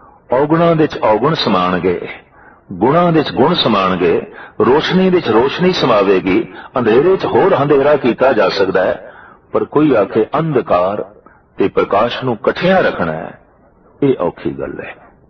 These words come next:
ਕਲਪਨਾ ਦੀ ਦੁਨੀਆ 'ਚ ਤੇ ਹੋ ਸਕੇਗਾ, ਵਾਸਤਵਿਕ ਨਹੀਂ ਹੋ ਸਕੇਗਾ। ਇਸ ਨੂੰ ਇੱਕ ਸੋਹਣੇ ਉਦਾਹਰਣ ਦੇ ਨਾਲ ਮਹਾਂਪੁਰਸ਼ਾਂ ਨੇ ਸਮਝਾਇਆ ਹੈ ਕਿ ਇੱਕ ਫਕੀਰ ਰੋਜ਼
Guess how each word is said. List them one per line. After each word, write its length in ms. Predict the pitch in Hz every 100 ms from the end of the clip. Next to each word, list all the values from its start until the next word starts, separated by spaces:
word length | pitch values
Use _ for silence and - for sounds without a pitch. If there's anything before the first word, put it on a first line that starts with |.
| 113
ਕਲਪਨਾ 380 | - 123 143 165
ਦੀ 140 | 147 110
ਦੁਨੀਆ 340 | 92 92 95
'ਚ 40 | 92
ਤੇ 80 | 92
ਹੋ 140 | 92
ਸਕੇਗਾ, 680 | 92 101 101 80 87 - 90 - - - _ 92
ਵਾਸਤਵਿਕ 540 | 90 143 - - - - - _ -
ਨਹੀਂ 200 | 101 147
ਹੋ 100 | 82
ਸਕੇਗਾ। 720 | - 73 85 76 85 - - - - _ _ -
ਇਸ 180 | 165 180
ਨੂੰ 280 | 104 95 - _ - _ - _ _ -
ਇੱਕ 100 | 160
ਸੋਹਣੇ 400 | - 151 170 170
ਉਦਾਹਰਣ 460 | - 101 95 113 123
ਦੇ 120 | 92
ਨਾਲ 380 | 82 85 92 - _ _ _ _ _ _ -
ਮਹਾਂਪੁਰਸ਼ਾਂ 640 | 90 127 127 117 - 107
ਨੇ 80 | 104
ਸਮਝਾਇਆ 500 | - 92 80 80 82
ਹੈ 240 | - - - _ _ _ _ _ _ _ _ _ _ _ - - _ - -
ਕਿ 80 | 127
ਇੱਕ 160 | 156
ਫਕੀਰ 600 | - - - 90 104 - -
ਰੋਜ਼ 520 | 101 117 143 143 127